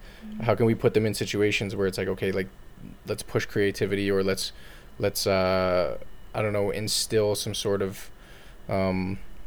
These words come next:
Speaker 2: some fire or, or, or something like that, like, whether it's you hosting trips, which is
Speaker 1: Mm-hmm.
Speaker 2: something that I'm, like, starting to get into,
Speaker 1: Mm-hmm.
Speaker 2: uh, also with, like, coaching and stuff like that.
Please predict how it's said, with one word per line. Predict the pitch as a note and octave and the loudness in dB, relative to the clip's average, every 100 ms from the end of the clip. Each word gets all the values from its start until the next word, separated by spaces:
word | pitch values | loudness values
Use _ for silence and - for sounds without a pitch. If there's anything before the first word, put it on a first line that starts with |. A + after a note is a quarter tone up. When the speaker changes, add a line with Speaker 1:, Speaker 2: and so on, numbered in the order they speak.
| - - | -8 -4
Speaker 2:
some | A2+ | -4
fire | G#2+ - G#2 G#2 A2 G#2+ | -2 4 6 6 6 6
or, | G#2 G2+ | 6 4
or, | C2+ F#2+ | 4 2
or | - G#2 | 2 0
something | - A#2 A#2 G#2+ | 2 2 4 4
like | G2+ | 4
that, | G2+ G#2 G#2+ | 4 4 4
like, | G#2 | 2
whether | - C#2 G2+ G#2 | -2 0 2 2
it's | G2 - | 0 -2
you | G2+ A2+ A2+ | 0 0 4
hosting | G#2 G#2 G2+ | 4 4 -4
trips, | - G#2+ G2 - | 2 4 4 -2
which | G2 | -2
is | G#2 | 0
Speaker 1:
Mm-hmm. | |
Speaker 2:
something | G#2+ G#2 | 2 2
that | G2+ E2 | 0 0
I'm, | G2 G2 F#2+ G2 - | 0 0 -2 -6 -4
like, | F#2+ | -2
starting | - - G#2 G#2 A2 | -2 2 2 2 0
to | - | 0
get | G#2+ | 0
into, | A2+ A2+ B2 B2+ | 0 2 0 0
Speaker 1:
Mm-hmm. | A3 A3 G#3+ G#2+ | -4 -6 -4 2
Speaker 2:
uh, | G#2 G2+ F#2+ | 4 6 4
also | G2 G2+ A2+ | 2 4 4
with, | G#2 G2+ | 4 4
like, | G2 - | 0 2
coaching | A2+ G#2+ A#2 A2+ | 2 2 2 2
and | A2+ | 2
stuff | - A2+ | 2 2
like | A2+ - | 2 2
that. | G#2+ G#2+ | 2 2